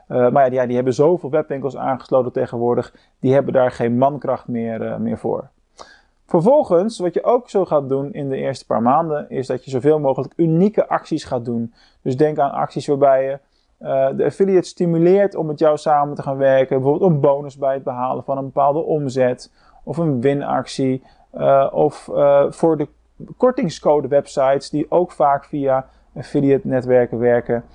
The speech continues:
kun je bijvoorbeeld per kortingscode site een unieke code genereren die alleen voor hun geldt met een speciale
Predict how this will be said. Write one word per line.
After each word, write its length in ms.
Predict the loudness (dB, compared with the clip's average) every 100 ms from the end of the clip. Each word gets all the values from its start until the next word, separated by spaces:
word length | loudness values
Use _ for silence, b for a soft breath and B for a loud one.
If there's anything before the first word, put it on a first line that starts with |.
| B B -4
kun 120 | 0
je 80 | 2
bijvoorbeeld 440 | 2 0 0 0
per 260 | 2 2 2
kortingscode 520 | -4 -6 -4 -2 -2
site 280 | 0 0 -2
een 120 | -4
unieke 420 | 0 2 2 -2
code 320 | 2 2 2
genereren 640 | 0 -2 0 0 0 -2 -2
die 140 | -2
alleen 400 | 2 4 4 0
voor 160 | -4 -4
hun 240 | -2 -4
geldt 460 | 2 4 4 0 -10 b b
met 140 | -6 -4
een 60 |
speciale 640 | 0 -2 2 2 4 2